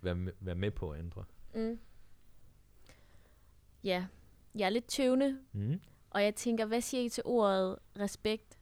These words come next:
Speaker 1: Mm.
Speaker 2: og fælles forståelse af tingene?
Speaker 1: Ja.
Speaker 2: Fordi det, jeg hører, det er det der med en eller anden form for angst for, hvordan, øh, den, I dater, vil se på jer,
Speaker 1: Mm.
Speaker 2: hvis I, øhm,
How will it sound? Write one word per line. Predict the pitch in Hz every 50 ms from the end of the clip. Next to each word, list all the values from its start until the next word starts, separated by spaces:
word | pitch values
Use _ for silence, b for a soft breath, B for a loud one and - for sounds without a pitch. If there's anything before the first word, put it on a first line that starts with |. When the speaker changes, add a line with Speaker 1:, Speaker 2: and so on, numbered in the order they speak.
| - -
Speaker 1:
Mm. | 98 92 -
Speaker 2:
og | 190 98 185
fælles | - - 240 226 214 196 -
forståelse | - - 196 - - - 226 208 196 185 - 196 - -
af | 190 185
tingene? | - 220 190 170 170 151 180 b b b b -
Speaker 1:
Ja. | 95 85 - - - - -
Speaker 2:
Fordi | - - - 226 233 233 233 233 233 226 214 - - -
det, | 262 247
jeg | 247 247 247 226
hører, | 226 233 226 226 226 233 240 254 254 247 - - - - -
det | - 226
er | 220
det | 214 220
der | 220 220
med | 220 214 214 208 208 214 220 220 220 - - - - - - -
en | - - 240 240 233
eller | 226 220
anden | 214 220 220
form | - 240 226 214 208
for | 208 214 - - -
angst | - 226 220 214 - 226 214 - - - -
for, | - - - 214 202 202 202 202 - - - - - -
hvordan, | 196 190 202 196 190 196 196 202 208 214 220 - - - - - - - - - - - - - -
øh, | 196 190 185 180 180 180 180 - -
den, | 220 214 -
I | - 214 202 - -
dater, | 208 196 190 190 196 220 226
vil | 208 196 190 180
se | - - - 233 196 175
på | - 214 202
jer, | 190 190 190 202 208 - -
Speaker 1:
Mm. | 101 - 190 180 85 78 76
Speaker 2:
hvis | 190 190 202 190 - - -
I, | 196 208 214 214 214 208 208 190 180
øhm, | 175 175 170 175 175 175 180 180